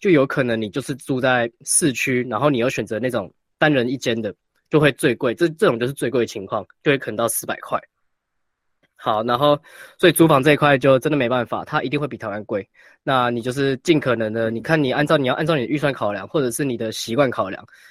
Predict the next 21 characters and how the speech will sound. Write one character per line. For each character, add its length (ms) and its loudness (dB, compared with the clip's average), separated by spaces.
也 160 6
许 120 4
你 140 2
真 180 0
的 120 0
是 260 -2
不 80 -6
太 180 2
适 300 0
合 180 0
或 140 0
不 80 -6
太 140 0
喜 200 -6
欢 140 -2
跟 100 0
别 80 -2
人 80 0
一 40 -2
起 160 -6
住， 260 -4